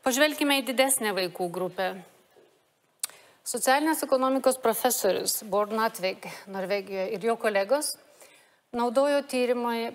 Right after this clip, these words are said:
pasaulinius duomenis, kad įvertinti, kiek kainuoja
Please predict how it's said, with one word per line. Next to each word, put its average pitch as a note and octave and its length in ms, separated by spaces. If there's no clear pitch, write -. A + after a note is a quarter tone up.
pasaulinius A3+ 720
duomenis, G3+ 560
kad G#3+ 160
įvertinti, A3+ 560
kiek C#4 460
kainuoja A#3 640